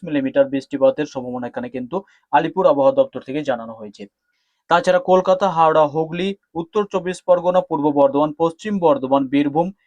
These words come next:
মুর্শিদাবাদ এবং নদিয়ায় বজ্র বিদ্যুৎ সহ হালকা থেকে মাঝারি বৃষ্টিপাত হওয়ার সম্ভাবনা কিন্তু ইতিমধ্যেই জারি করে দিয়েছে আলিপুর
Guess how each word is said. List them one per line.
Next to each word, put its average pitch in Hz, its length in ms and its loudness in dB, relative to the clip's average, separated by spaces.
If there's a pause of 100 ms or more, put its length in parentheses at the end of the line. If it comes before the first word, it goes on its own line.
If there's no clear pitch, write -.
(140)
মুর্শিদাবাদ 180 600 2
এবং 151 180 2 (140)
নদিয়ায় 165 400 2 (280)
বজ্র 165 300 2 (140)
বিদ্যুৎ 190 400 -6
সহ 143 200 -8 (120)
হালকা 165 360 0
থেকে 180 240 -6
মাঝারি 147 440 -2
বৃষ্টিপাত 139 560 -2 (420)
হওয়ার 139 280 2
সম্ভাবনা 135 380 0
কিন্তু 135 300 -6
ইতিমধ্যেই 139 560 -2 (400)
জারি 143 240 0
করে 135 180 -4
দিয়েছে 127 280 -4 (140)
আলিপুর 135 320 -2